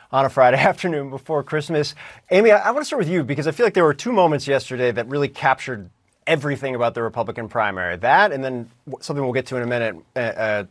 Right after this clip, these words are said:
that Ron DeSantis was talking about. But what you saw in that clip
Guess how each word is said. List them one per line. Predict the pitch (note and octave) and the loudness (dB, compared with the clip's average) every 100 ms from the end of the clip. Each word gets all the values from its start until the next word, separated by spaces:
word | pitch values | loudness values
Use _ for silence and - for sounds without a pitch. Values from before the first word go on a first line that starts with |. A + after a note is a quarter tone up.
| - | -8
that | A#2+ | -6
Ron | A#2+ A#2+ | -2 -4
DeSantis | G#2+ - A#2 F#2+ - | -4 -6 -6 -8 -14
was | G#2 | -2
talking | A2+ G2 G#2+ | 2 2 0
about. | F#2+ G2+ | 0 2
But | - - - - - _ _ _ _ _ - | 0 -2 -6 -20 -20 _ _ _ _ _ -2
what | E3 F#3 | 0 2
you | G#3+ | -2
saw | C4+ - A#3+ C#3+ A2+ C#3+ | -2 2 4 4 4 0
in | C3+ D3+ | -4 -4
that | D#3+ D#3+ | -4 -6
clip | - G3 D3 B2 | -6 -4 -2 -2